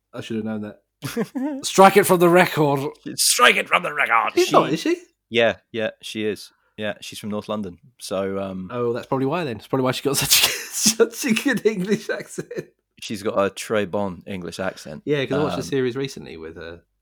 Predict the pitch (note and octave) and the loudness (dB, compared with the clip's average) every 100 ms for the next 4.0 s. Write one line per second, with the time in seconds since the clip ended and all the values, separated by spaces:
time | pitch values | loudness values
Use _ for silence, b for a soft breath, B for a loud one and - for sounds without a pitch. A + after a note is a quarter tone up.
0 | C#3+ F2+ E2+ E2 E2 _ _ _ _ - | -18 -16 -16 -18 -20 _ _ _ _ -14
1 | G#2+ G2 E2+ F#2 D#2+ F#2 G2 F#2+ F2+ E2+ | -10 -8 -10 -10 -12 -14 -14 -14 -14 -14
2 | F2 - - - F#2 - _ - A1 _ | -16 -18 -20 -20 -20 -20 _ -20 -20 _
3 | _ _ _ _ _ _ _ _ F2+ - | _ _ _ _ _ _ _ _ -20 -20